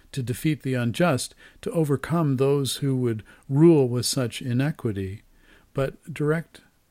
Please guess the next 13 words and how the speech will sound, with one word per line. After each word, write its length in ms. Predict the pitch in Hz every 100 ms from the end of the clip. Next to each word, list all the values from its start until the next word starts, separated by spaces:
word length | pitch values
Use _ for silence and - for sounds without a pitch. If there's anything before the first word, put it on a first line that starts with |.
| _ -
intervention 840 | 135 135 120 151 170 - 104 123
doesn't 320 | 123 113 139
follow. 460 | - 156 160 92 92 - - - - _ _ - - - -
A 40 |
great 360 | 139 147 147 165
and 200 | 131 110
powerful 520 | - 156 143 123 131
wind 380 | 143 180 123 113 - -
leveled 380 | 135 135 131 113
mountains 440 | 127 170 147 110
before 360 | - 120 - 127
the 100 | 120
Lord, 360 | 147 175 110